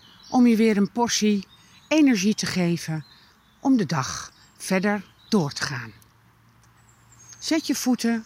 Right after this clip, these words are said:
goed op de grond. En adem eens lekker drie keer diep in naar die plek achter je navel.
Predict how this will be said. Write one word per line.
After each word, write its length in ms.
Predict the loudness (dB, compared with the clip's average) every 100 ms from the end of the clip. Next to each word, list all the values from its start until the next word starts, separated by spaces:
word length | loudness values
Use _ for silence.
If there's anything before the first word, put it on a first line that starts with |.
| -14
goed 320 | -6 -4 -4
op 100 | -6
de 80 | -6
grond. 500 | -4 -6 -6 -12 -16 _ _ _ _ _ _ _ _ _ _ _ _ _ _ _ _ _ _ _ _ _ _ _ _
En 260 | -8 -4
adem 320 | -2 0 0 -2
eens 120 | -2
lekker 340 | -4 -4 -4
drie 200 | 0 0
keer 340 | 0 -2 -2 0
diep 220 | -2 0
in 400 | -2 0 0 -2 -10 _ _ _ _ _
naar 160 | -8
die 120 | -6 -4
plek 280 | -2 -4 -4
achter 320 | -8 -6 -4
je 100 | 0
navel. 580 | 0 -2 -6 -10 -12 -14